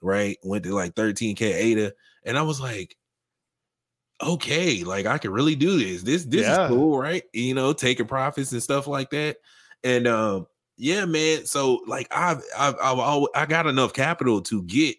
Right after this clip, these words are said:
Speaker 1: a space bud or a clay, but it's like, man, I, I think I wanna grow it a little bit more
Speaker 2: Yeah.
Speaker 1: before I make that type of investment. 'Cause it's just, yeah, man, it's, it,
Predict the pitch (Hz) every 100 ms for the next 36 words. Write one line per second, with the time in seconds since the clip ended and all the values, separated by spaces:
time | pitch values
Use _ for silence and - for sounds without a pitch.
0 | - 107 95 85 - 120 131 117 101 101
1 | 101 101 - 98 85 - 131 143 110 95
2 | - - - - - 110 117 - 107 98
3 | 78 - 90 110 107 85 90 95 92 92
4 | 107 107 104 101 92 107 113 101 92 104
5 | 113 107 101 98 110 117 110 87 92 92
6 | 110 110 98 92 113 98 82 98 98 98
7 | 87 104 98 - 110 101 90 87 80 101
8 | 113 - 82 73 - 92 87 95 - 95
9 | 85 - - _ _ - - - _ -
10 | 117 123 110 113 113 110 104 - - _
11 | - 104